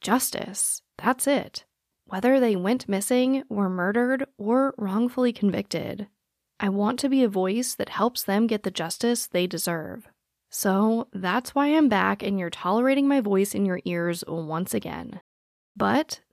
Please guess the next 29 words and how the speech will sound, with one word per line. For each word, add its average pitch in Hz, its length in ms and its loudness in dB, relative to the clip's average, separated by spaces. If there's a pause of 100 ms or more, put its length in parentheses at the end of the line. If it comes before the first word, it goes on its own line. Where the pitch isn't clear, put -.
things 262 240 4
are 311 80 4
going 262 280 4
to 247 60 -4
be 233 200 -2
a 208 120 0
little 247 360 0
different 208 380 0
this - 160 -6
time 92 220 -4
around, - 540 -6
so 196 520 0
let's 226 340 -2
talk 190 200 0
about - 280 -6
that. - 380 -2 (500)
First, - 580 -2 (220)
instead 202 320 -2
of 262 160 2
bi-weekly 233 560 0
episodes, 240 580 -2 (120)
I 185 180 -4
will 269 160 2
be 311 100 2
bugging 214 400 2
you 208 140 2
about 196 300 -2
new 170 280 0
cases 202 500 0